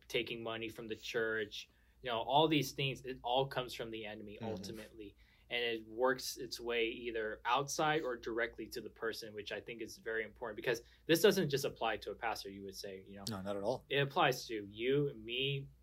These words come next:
Speaker 1: anyone in this church, anyone outside this church. You know, the enemy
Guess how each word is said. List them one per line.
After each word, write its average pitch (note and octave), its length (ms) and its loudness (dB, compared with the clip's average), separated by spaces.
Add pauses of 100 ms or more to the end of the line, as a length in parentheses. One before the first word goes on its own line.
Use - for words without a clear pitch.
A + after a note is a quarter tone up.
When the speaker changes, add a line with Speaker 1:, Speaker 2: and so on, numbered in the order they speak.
(180)
Speaker 1:
anyone C3 480 2
in A#2+ 140 -10
this A2 180 -2
church, D3 440 4
anyone B2+ 380 -6
outside B2 480 -2
this D3 160 0
church. D#3+ 380 2
You A#2+ 80 -8
know, A#2 100 -4
the A#2+ 160 -6 (100)
enemy B2+ 360 -6